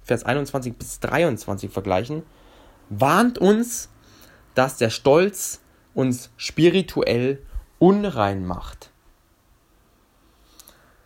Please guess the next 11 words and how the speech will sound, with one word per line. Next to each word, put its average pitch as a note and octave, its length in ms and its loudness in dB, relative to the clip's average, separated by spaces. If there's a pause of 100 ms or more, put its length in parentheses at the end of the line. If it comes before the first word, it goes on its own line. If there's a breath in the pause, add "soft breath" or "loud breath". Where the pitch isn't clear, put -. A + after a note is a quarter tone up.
(1300 soft breath)
Und A#2+ 220 -4
wie G3 200 -2
kann E3 220 -4
man C3 300 -2
den A#2 180 -2
Dämon C#3+ 320 2
Stolz D3+ 500 0
jetzt, B2 160 -8 (140)
wie G3 180 -4
kann E3 200 -6
man, D#3+ 280 -4